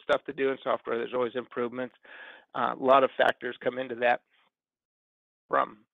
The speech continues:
just functionality changes and, uh, uh, demands and things like that. So anyway, it just real quick, let me zip through these, build this out real quick so we can kind of move on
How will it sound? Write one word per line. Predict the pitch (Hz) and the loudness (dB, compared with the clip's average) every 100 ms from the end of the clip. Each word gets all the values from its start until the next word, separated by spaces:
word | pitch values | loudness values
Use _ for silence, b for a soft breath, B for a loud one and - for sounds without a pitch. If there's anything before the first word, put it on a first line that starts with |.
| _ - | _ -12
just | 131 - _ _ _ _ _ _ _ _ _ _ _ _ _ - | -10 -10 _ _ _ _ _ _ _ _ _ _ _ _ _ -2
functionality | 151 - 147 143 139 139 131 | -2 0 4 6 4 2 -6
changes | 135 135 127 123 | -8 -8 -8 -8
and, | 123 127 120 | -8 -8 -6
uh, | 127 113 b b b b b b _ _ _ _ _ _ _ | -6 -6 b b b b b b _ _ _ _ _ _ _
uh, | - - - _ 135 | -10 -10 -16 _ _
demands | 143 135 135 131 131 - - _ | -4 0 0 0 -2 -10 -20 _
and | 123 | -10
things | 135 139 | -6 -4
like | 127 110 | -4 -2
that. | 117 110 - _ _ _ | -2 -4 -12 _ _ _
So | 233 208 | 6 6
anyway, | 190 139 135 B B B | 4 0 0 B B B
it | - 180 | -6 -2
just | 196 - | -2 0
real | 208 214 | 2 2
quick, | - 196 185 - - B B B B | 4 6 6 4 -18 B B B B
let | 156 | -12
me | 139 120 120 | -12 -10 -8
zip | 147 - | -6 -4
through | 131 | -4
these, | 120 120 | -4 -6
build | 117 127 113 | -8 -8 -8
this | 117 - | -6 -4
out | 113 123 | -4 -4
real | 123 | -8
quick | - 117 - - | -4 -4 -4 -12
so | 110 | -10
we | 127 | -10
can | 123 113 _ B B B B - | -12 -16 _ B B B B -10
kind | 127 | -8
of | 123 | -8
move | 120 120 117 | -8 -4 -2
on | 117 110 | -2 -4